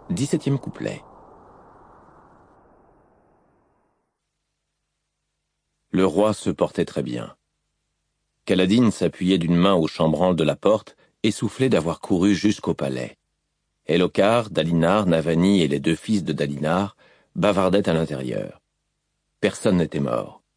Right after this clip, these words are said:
Personne n'était mort. « Père des tempêtes », se dit-il en entrant dans la pièce. L'espace d'un instant, je me suis cru revenu sur les plateaux,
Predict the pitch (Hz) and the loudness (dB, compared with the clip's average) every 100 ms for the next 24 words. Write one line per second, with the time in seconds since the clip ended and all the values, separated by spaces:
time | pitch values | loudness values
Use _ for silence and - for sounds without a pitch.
0 | _ _ _ _ _ - 90 - - 87 | _ _ _ _ _ -4 -4 -4 0 2
1 | 82 69 - _ _ - 80 - 64 62 | 2 -4 -10 _ _ -4 -4 -4 -6 -2
2 | 65 53 - _ _ _ _ _ _ _ | -2 -4 -8 _ _ _ _ _ _ _
3 | _ _ _ _ _ _ _ _ _ _ | _ _ _ _ _ _ _ _ _ _
4 | - 69 60 - - - - - - _ | -4 -4 -6 -10 -12 -12 -14 -14 -20 _
5 | _ _ _ _ - 69 73 - 87 67 | _ _ _ _ -8 -6 -8 -4 -2 -2
6 | 64 - 80 69 - - - - - _ | -4 -2 -2 -2 -8 -14 -14 -16 -20 _
7 | _ _ _ _ _ _ _ _ _ _ | _ _ _ _ _ _ _ _ _ _
8 | 55 53 - 65 62 - - - - - | -12 -12 -8 -8 -8 -10 -8 -8 -10 -14
9 | - - _ _ _ _ 62 64 - - | -16 -18 _ _ _ _ -10 -8 -8 -14
10 | - 69 65 71 - 69 143 - - - | -12 -12 -8 -8 -6 -6 -8 -10 -12 -14
11 | - - 113 | -20 -16 -16